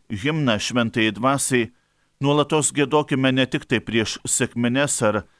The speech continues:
pradėdami civilinius metus, ar pradėdami kažkokį naują gyvenimo etapą, Šventosios Dvasios mintimi, Šventosios Dvasios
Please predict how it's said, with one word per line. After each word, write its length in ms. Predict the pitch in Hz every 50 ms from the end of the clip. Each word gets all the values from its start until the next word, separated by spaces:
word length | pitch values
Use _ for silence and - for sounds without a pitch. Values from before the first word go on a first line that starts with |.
| _ _ _ _ _ _
pradėdami 560 | - 110 117 107 117 117 104 117 113 117 120 113
civilinius 720 | - - 127 113 139 147 147 143 143 139 131 - - 127
metus, 500 | 123 120 117 120 - 110 107 - - - -
ar 240 | - 110 104 98 95
pradėdami 600 | - - 110 113 101 120 117 104 123 120 120 113 -
kažkokį 480 | 127 110 - - 139 123 - 139 123
naują 320 | 123 131 131 131 127 123 117
gyvenimo 560 | 104 120 110 123 123 123 123 120 117 120 - - 120
etapą, 500 | 117 - - 143 147 143 - 139 123 - _ _ _ _ _ _ _ _ _ _ _
Šventosios 720 | - - - 135 147 131 - 170 156 - - 151 123 -
Dvasios 600 | - 127 147 147 139 - - 139 131 120 - - -
mintimi, 680 | - 135 127 131 131 127 120 - 147 139 135 120 92 82 _ _ _ _ _ _ _ _
Šventosios 720 | - - - 135 135 120 - 143 135 - - 135 117 -
Dvasios 720 | - 117 135 139 131 - - 123 120 120 113 - - -